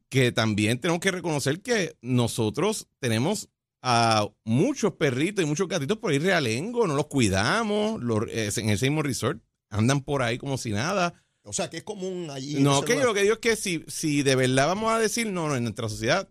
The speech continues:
Speaker 1: no queremos tratar así a los animales.
Speaker 2: No maltrato, punto.
Speaker 1: No maltrato. Pues va más allá que meter a alguien preso.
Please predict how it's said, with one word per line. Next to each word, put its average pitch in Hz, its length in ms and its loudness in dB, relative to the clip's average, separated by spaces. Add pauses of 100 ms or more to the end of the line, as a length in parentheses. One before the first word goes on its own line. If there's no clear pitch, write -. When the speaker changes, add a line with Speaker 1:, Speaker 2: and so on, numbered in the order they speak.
Speaker 1:
no 131 380 -2
queremos 156 720 -2 (340)
tratar 123 420 0
así 143 200 -4
a 143 40 0
los 143 140 -2
animales. 139 400 0
Speaker 2:
No 90 60 0
maltrato, - 500 -8
punto. - 140 -8
Speaker 1:
No 127 80 4
maltrato. 151 600 -2 (380)
Pues 127 260 4
va 117 260 0
más 135 200 -4
allá 160 240 -2
que 190 100 -6
meter 233 200 -4
a - 20 2
alguien 160 200 2
preso. 139 540 -2